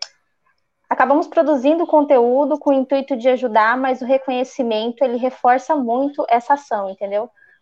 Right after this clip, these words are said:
No sentido de perceber que, de certa forma, o movimento que a gente tá fazendo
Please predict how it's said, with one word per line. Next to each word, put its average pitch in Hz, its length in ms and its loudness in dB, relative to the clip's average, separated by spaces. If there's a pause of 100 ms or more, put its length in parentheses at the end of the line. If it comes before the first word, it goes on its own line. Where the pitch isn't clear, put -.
No 226 80 -6
sentido 226 480 -4
de 233 560 -2
perceber 269 840 2
que, 247 100 -6
de 226 120 -6
certa 254 320 -2
forma, 233 280 0
o 233 60 -2
movimento 233 520 -2
que - 80 -4
a 302 40 0
gente 262 240 -4
tá 240 100 -4
fazendo 220 720 -4